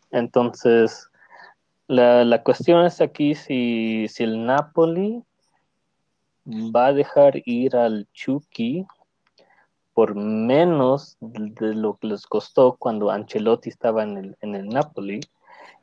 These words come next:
y si Gattuso lo quiere considerar, eh, en su esquema, ¿no? Esquema de titular o esquema de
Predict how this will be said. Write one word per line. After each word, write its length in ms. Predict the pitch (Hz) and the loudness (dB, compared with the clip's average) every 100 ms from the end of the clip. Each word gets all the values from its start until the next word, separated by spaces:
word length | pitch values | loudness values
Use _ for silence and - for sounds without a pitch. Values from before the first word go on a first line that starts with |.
| _ | _
y 140 | - 113 | -4 -2
si 180 | - 113 | 2 2
Gattuso 560 | 101 - 127 - 135 | 2 2 2 4 2
lo 180 | 110 101 | 4 0
quiere 280 | - 113 110 | 2 0 0
considerar, 760 | 107 101 107 101 104 107 - _ _ _ _ _ _ _ | -4 -2 -4 0 4 2 2 _ _ _ _ _ _ _
eh, 240 | 120 107 - | -4 -4 -4
en 120 | 117 110 | -8 -2
su 140 | 113 | -2
esquema, 600 | 104 - 131 117 107 - _ _ _ _ _ | -2 2 2 2 -2 -6 _ _ _ _ _
¿no? 300 | 120 127 - _ - | -10 -10 -10 _ -10
Esquema 840 | 151 - 139 135 135 135 135 127 - | -8 0 2 4 4 4 4 0 -6
de 300 | 123 110 104 | -6 -4 -6
titular 680 | - 110 107 120 147 170 - | -10 -10 -2 4 4 4 0
o 160 | 117 107 | -4 -4
esquema 560 | - - 123 120 120 | -8 -10 -8 -6 -6
de 380 | 113 107 101 98 | -8 -8 -8 -8